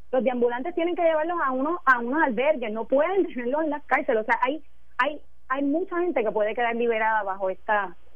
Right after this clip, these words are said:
bajo esta nueva, ¿verdad?, visión, y yo espero que así sea para beneficio de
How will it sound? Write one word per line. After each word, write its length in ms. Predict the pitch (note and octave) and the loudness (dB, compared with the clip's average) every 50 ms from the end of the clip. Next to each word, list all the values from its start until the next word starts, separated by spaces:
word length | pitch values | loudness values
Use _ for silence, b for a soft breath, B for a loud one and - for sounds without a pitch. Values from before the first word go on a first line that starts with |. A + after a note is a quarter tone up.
| - - - - - - | -14 -14 -14 -12 -6 0
bajo 320 | F#3+ G3+ G3 F3+ F#3+ F#3+ | 2 2 4 4 2 2
esta 220 | F#3 F#3 - A3+ | 2 2 2 2
nueva, 400 | G#3 G#3 G#3 G#3 G3+ G3+ G3 F#3+ | 4 4 2 2 2 2 2 2
¿verdad?, 260 | F3 F#3 G3 G#3+ C4+ D4 | 0 0 0 2 2 2
visión, 560 | B3+ G3+ - - - A#3+ A3+ A#3+ B3+ C#4 C#4 C#4 - - - - - - - - - - - - - | 2 0 -2 0 2 2 2 4 2 0 -2 -4 -10 -12 -12 -12 -12 -12 -12 -12 -12 -12 -8 -2 0
y 100 | A3+ A3+ | 0 2
yo 120 | F#3+ A3 | 2 0
espero 300 | A3 A3+ B3+ B3+ B3+ B3 | 0 0 0 0 0 0
que 80 | A#3+ A#3 | 0 -2
así 220 | G#3 G#3 B3 A#3+ A#3 | -4 -4 -4 -6 -4
sea 280 | - C#4 C4 C4+ C4 | -2 -2 0 0 0
para 220 | B3 A#3 G#3 G3+ F#3+ | -2 -2 -2 -2 -4
beneficio 540 | F#3+ F#3 F#3+ F#3+ - - B3+ A#3+ - C4 A3 | -6 -6 -6 -2 0 0 2 6 6 4 4
de 220 | F#3 D#3+ F#3+ F3+ | 4 0 -2 -4